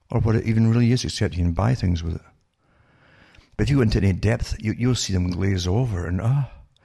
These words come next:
because when they said, "Oh, the, the dollar's dropping," they didn't expect an educational talk or lecture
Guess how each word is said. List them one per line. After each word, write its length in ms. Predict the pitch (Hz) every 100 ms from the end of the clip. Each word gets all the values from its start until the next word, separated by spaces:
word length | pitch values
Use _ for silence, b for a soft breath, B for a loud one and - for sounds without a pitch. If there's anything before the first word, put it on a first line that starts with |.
| B B B
because 300 | - 117 -
when 140 | 101
they 120 | 98 143
said, 300 | - 82 87
"Oh, 120 | 120
the, 80 | 87 -
the 280 | 87 - 82
dollar's 380 | 90 107 87 -
dropping," 540 | - 104 - 80 80 _ B B B B
they 80 | 120
didn't 180 | 123 85
expect 760 | 85 - - 117 - - - - _ _ _ _ _ _ _ _ -
an 100 | 98
educational 840 | 92 - - 98 107 - - - - _ _
talk 480 | - - 76 - - - _ _ _
or 160 | - 90
lecture 500 | 98 - - - 76